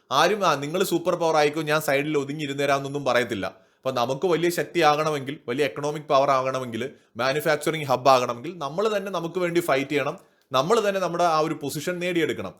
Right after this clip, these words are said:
അതിന് ചിലപ്പോൾ നമുക്ക് പലരെയും ചവിട്ടി താഴ്ത്തേണ്ടി വരാം, പലരോടും അഡ്ജസ്റ്റ്മെന്റുകൾ ചെയ്യേണ്ടി വരാം, പലരുമായി കൈകോർക്കേണ്ടി വരാം. അതൊക്കെ മനുഷ്യന്റെ ഒരു ജീവിതം പോലെ തന്നെയാണ് എല്ലാം. ഒരു രാജ്യത്തിന്റെ വളർച്ചയും അങ്ങനെ തന്നെയാണ്. ഉയർച്ച താഴ്ചകൾ എപ്പോഴും ഉണ്ടാവും.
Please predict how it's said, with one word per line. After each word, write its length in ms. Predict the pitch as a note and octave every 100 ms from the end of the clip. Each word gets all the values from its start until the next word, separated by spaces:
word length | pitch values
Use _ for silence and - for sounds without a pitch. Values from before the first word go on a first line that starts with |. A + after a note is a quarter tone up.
| _ _ -
അതിന് 200 | A#2+ E3+
ചിലപ്പോൾ 280 | G3 F#3 F#3+
നമുക്ക് 200 | F#3 F#3
പലരെയും 400 | F3 D#3+ F3 F3+
ചവിട്ടി 280 | D#3+ D3 E3+
താഴ്ത്തേണ്ടി 480 | E3+ D#3+ E3 E3
വരാം, 280 | D#3+ D#3 D#3+ - _
പലരോടും 400 | B2+ C#3 E3 F3
അഡ്ജസ്റ്റ്മെന്റുകൾ 680 | D3+ C3+ D#3+ E3 E3+ E3+ E3+
ചെയ്യേണ്ടി 320 | E3 D#3 D#3
വരാം, 260 | D#3 D3 D3+ - -
പലരുമായി 420 | B2+ C#3+ E3 E3 E3
കൈകോർക്കേണ്ടി 600 | C#3 D#3+ F3+ F3 E3+ D#3
വരാം. 260 | C#3 C3 C#3
അതൊക്കെ 480 | B2+ E3+ - A#3 A#3 - _ -
മനുഷ്യന്റെ 460 | C3+ D#3 G3 G3
ഒരു 120 | G#3 G#3+
ജീവിതം 380 | F#3+ F#3+ G3+
പോലെ 240 | G3 G3+ G3+
തന്നെയാണ് 280 | G3 F#3+ F3
എല്ലാം. 260 | D3+ C3 A#2+
ഒരു 120 | C#3
രാജ്യത്തിന്റെ 580 | D3 C#3 C#3+ E3 E3+ F3
വളർച്ചയും 440 | D#3 D#3 F#3+ F3+
അങ്ങനെ 260 | D#3+ E3 D#3+
തന്നെയാണ്. 340 | D3+ B2 G2+ G#2
ഉയർച്ച 360 | B2 C#3 C#3+
താഴ്ചകൾ 460 | D#3+ D3 D3 D#3+ D#3
എപ്പോഴും 260 | D3 D3+
ഉണ്ടാവും. 460 | D3 C3+ D#3 G3 -